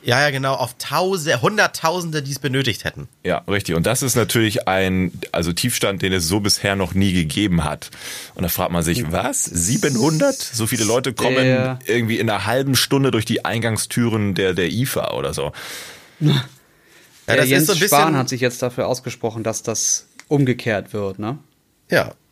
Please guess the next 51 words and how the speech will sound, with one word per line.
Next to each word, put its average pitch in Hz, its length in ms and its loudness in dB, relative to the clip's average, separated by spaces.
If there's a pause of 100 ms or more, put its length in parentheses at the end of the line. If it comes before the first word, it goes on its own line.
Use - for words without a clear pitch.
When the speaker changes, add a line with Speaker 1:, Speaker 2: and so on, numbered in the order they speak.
(140)
Speaker 1:
Also 127 180 4
es - 60 0
ist 107 80 2
Speaker 3:
Mhm. - 40 0
Speaker 1:
so 180 60 0
ein 151 60 0
bisschen 196 220 -2
wie 202 60 2
die 175 120 -4
Legalisierung 170 680 0
zum 156 140 0
Beispiel 151 240 2
auch 120 100 2
von 131 240 -4
Hanf. 139 480 -4
Ähm, 113 440 2
man 120 180 -2
würde, 147 240 0 (220)
äh, 113 260 0
Kriminalisierung 147 920 0
oder 107 220 2
es 110 80 0
ist 117 160 -2
entkriminalisieren, 135 920 0
weil 98 220 4 (340)
bei 107 420 4
Organen 107 440 0
ist 147 100 -4
es 139 100 -4
ja 131 100 2
auch 131 120 2
so, 113 120 -2
ich 104 120 -4
meine, 107 160 2
ich - 160 -8 (120)
spreche - 240 0
jetzt 113 120 0
noch 107 80 4
nicht 139 120 0
vom 143 140 0
Organhandel, 104 720 2
wie 95 60 -6
man 98 140 2
es 92 40 -2
aus 92 80 0
irgendwelchen 92 340 -2
Horrorfilmen 92 520 0
kennt, 98 280 -4
aber 90 200 4
Speaker 2:
Mhm. 82 40 0
Speaker 1:
dieses 98 360 0